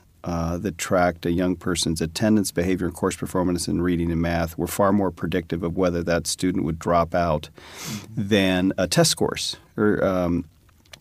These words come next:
and so, uh, the Department of Education made a real commitment to, uh, sharing that information, um,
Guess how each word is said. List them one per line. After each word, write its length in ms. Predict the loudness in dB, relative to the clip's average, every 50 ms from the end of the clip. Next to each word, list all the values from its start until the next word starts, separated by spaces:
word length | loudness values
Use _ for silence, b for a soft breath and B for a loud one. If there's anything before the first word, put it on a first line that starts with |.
| -6 0 4
and 180 | 4 4 6
so, 400 | 6 4 4 6 6 4 2 0 B B B B B B B B _
uh, 280 | 4 4 6 6 4 2
the 160 | 2 2 0
Department 380 | 2 4 4 4 6 6 4 6
of 80 | 6
Education 680 | 4 2 2 -2 0 2 4 4 4 4 4 4 4
made 140 | 4 4 2
a 60 | 2
real 420 | 2 4 4 4 4 4 2 0 -2 _ _
commitment 580 | 0 2 4 4 4 2 0 -2 -6 -6 -6 -12 _ _ _ -20 -14 _
to, 580 | -2 0 2 2 4 2 2 2 0 -2 -2 -4
uh, 120 | -6 -4
sharing 400 | -2 2 4 6 6 6 6 6
that 140 | 6 4 4
information, 800 | 2 0 0 0 0 2 2 0 -2 -2 -2 0 -2 -2 -2 B B B B B B B B B B B _
um, 600 | -2 0 2 2 2 2 2 2 0 0 -2 -2